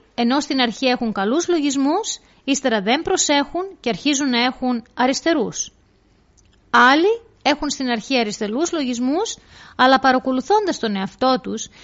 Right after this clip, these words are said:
και βλέποντας πόσες φορές την παθαίνουν, χάνουν την εμπιστοσύνη στον εαυτό τους και μετά έχουν καλούς λογισμούς. Άλλοι μπορεί να έχουν μισούς καλούς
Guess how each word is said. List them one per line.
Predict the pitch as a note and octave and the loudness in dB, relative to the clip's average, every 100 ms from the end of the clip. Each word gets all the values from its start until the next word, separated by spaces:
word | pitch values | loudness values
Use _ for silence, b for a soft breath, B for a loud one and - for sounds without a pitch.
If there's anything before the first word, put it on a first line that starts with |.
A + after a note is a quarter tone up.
| B - | B -2
και | B3 | 0
βλέποντας | A#3+ D4+ E4 C4+ A3 - | 4 4 4 0 0 -2
πόσες | - B3 E4 F4+ - | 2 4 4 2 -2
φορές | C#4 C4 C4+ | -2 0 -2
την | - | -4
παθαίνουν, | G#3 G3+ G#3+ A3 D#4 G#4 G#4 b b - | -6 -4 -2 0 -2 -4 -10 b b -10
χάνουν | - A3+ B3+ D4+ | 2 6 6 4
την | C4+ | 0
εμπιστοσύνη | B3+ A#3 - A3 A#3+ A3+ | -2 -2 -4 -4 -2 -2
στον | A3 G#3 | -2 -4
εαυτό | F#3+ F#3+ - A#3 D#4 | -4 -6 0 2 2
τους | G4+ A4 - b b _ | 0 -2 -6 b b _
και | - A3 | -4 -2
μετά | G3+ - B3 E4 | -2 2 2 2
έχουν | - A#3 A#3 | 0 -2 -2
καλούς | G#3 G3 G#3+ D4 | -4 -4 -2 -4
λογισμούς. | C4+ B3 A#3 G#3 F#3 F3 - - _ _ _ _ _ _ _ _ b b b b _ | -4 -4 -4 -4 -6 -8 -14 -18 _ _ _ _ _ _ _ _ b b b b _
Άλλοι | - D#4+ F#4+ A4 F4 | 6 8 8 4 4
μπορεί | C#4 C#4 | 4 4
να | C4 | 2
έχουν | B3+ A3+ | 2 0
μισούς | G3+ - F4+ - | -2 -2 -2 0
καλούς | F4 D#4+ F4 A4+ - | 2 4 2 0 -4